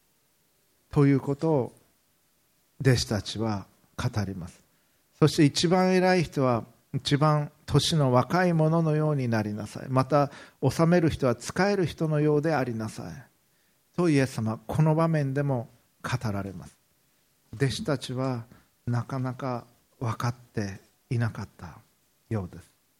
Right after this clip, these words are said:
悔い改めて、反省をして、考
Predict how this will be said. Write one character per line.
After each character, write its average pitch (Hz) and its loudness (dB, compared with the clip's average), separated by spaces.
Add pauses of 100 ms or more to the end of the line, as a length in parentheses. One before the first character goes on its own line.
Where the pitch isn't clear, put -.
(4000)
悔 147 8
い 143 2
改 147 4
め 131 2
て、 127 -2
反 139 2
省 135 2
を 131 0
し - -6
て、 139 -2
考 135 4